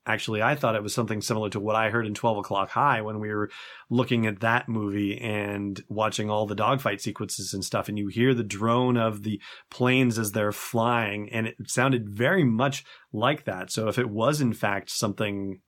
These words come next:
similar along those lines, I thought that was a very neat touch. There's also in the audio for this first part of the novelization a name check to Kai Threnali, and that is an Abednado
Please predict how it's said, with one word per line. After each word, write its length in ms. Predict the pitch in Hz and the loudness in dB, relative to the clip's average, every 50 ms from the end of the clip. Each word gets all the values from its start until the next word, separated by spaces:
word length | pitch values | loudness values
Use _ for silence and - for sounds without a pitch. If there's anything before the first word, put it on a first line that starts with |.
| _ _ _ | _ _ _
similar 420 | - - - 143 131 117 113 107 104 | -8 -2 2 2 2 4 4 2 2
along 260 | 104 104 104 101 101 | 2 0 0 0 -2
those 200 | 98 98 92 104 | -4 -4 -4 -4
lines, 280 | 107 101 101 104 101 107 | -4 -4 -4 -4 -4 -4
I 80 | 98 | -4
thought 180 | 92 110 104 - | -4 -4 -4 -4
that 120 | 107 107 | -6 -6
was 120 | 104 98 104 | -6 -6 -6
a 60 | 98 | -6
very 360 | 101 101 117 117 117 104 98 | -2 0 2 2 2 2 0
neat 220 | 101 98 101 110 | -2 -6 -8 -10
touch. 460 | - - 131 - - - - - - _ _ _ _ _ - | -6 -4 -4 -4 -4 -8 -12 -14 -14 _ _ _ _ _ -2
There's 340 | 120 120 113 110 101 104 117 | 0 2 2 2 0 -2 -2
also 600 | 120 123 131 135 - - 135 120 117 117 113 113 - | 0 0 2 0 2 2 2 2 2 0 -2 -2 0
in 460 | 127 120 117 117 113 113 113 107 101 | 0 2 2 2 2 0 0 -2 -2
the 160 | 104 110 110 | -2 0 0
audio 440 | 104 107 110 110 113 107 107 107 104 | 2 2 2 2 2 2 0 0 -2
for 140 | - - 113 | -2 -4 -4
this 200 | 104 104 98 - | -4 -4 -4 -2
first 300 | - 123 113 - - - | -2 -2 -2 -2 -4 -2
part 200 | - 120 113 110 | 0 0 0 0
of 80 | 98 | -2
the 80 | 101 104 | -4 -4
novelization 800 | 101 104 104 101 98 104 104 92 107 107 110 - - 113 113 - - - - - - - - | -2 -2 -2 -2 -2 -4 -4 -2 -2 -2 -2 0 0 0 0 -2 -6 -12 -16 -16 -16 0 2
a 100 | 127 123 | 4 4
name 400 | 127 127 131 139 147 165 165 151 | 6 4 4 4 4 4 2 2
check 320 | - - 175 160 139 - - | 2 2 2 2 2 -2 -2
to 380 | - 143 131 123 120 117 113 - | 2 4 4 4 4 2 0 -4
Kai 440 | - - - - 147 160 180 202 196 | -6 -8 -2 0 2 4 4 4 2
Threnali, 920 | 180 185 - 151 143 131 123 120 127 135 143 143 131 117 107 98 104 - - | -2 -2 0 4 4 6 6 6 4 4 4 4 4 2 0 -2 -6 -4 -2
and 540 | 117 120 117 117 117 117 113 117 110 107 | 0 2 2 2 0 0 0 0 0 2
that 200 | 120 147 185 220 | 2 2 2 4
is 160 | 214 185 143 143 | 2 2 4 4
an 80 | 135 | 4
Abednado 800 | 131 117 107 101 - 147 151 165 185 185 165 160 156 151 151 147 | 4 2 0 0 0 2 2 4 2 2 2 4 4 4 2 2